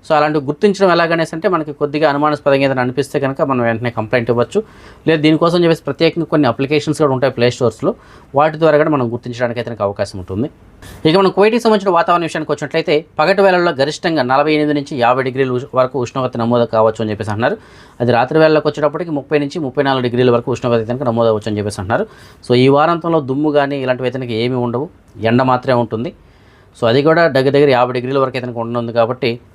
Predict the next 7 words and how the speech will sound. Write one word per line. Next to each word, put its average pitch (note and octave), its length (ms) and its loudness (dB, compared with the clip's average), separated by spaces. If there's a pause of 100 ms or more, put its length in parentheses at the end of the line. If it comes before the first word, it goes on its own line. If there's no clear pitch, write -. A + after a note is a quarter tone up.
(280)
కొద్దిగా D3+ 240 4
దీనికి C3+ 200 2
తగినటువంటి B2+ 440 0
జాగ్రత్తలు A2 360 0
అయితే G#2 140 -6
కనుక F#2+ 280 -4
తీసుకోండి. G2+ 420 -8